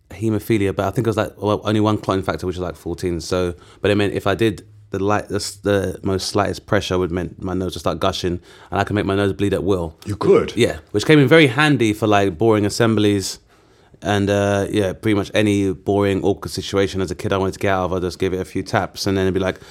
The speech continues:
Speaker 1: "I'd love to stay here and hear more about how endangered chinchillas are, but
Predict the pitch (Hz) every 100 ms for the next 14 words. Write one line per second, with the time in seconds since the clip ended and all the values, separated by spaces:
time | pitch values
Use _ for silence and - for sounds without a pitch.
0 | - - 113 135 147 123 131 131 117 107
1 | 107 101 110 104 98 95 107 113 104 104
2 | 95 90 101 98 92 98 104 92 - 98
3 | 90 110 90 92 90 95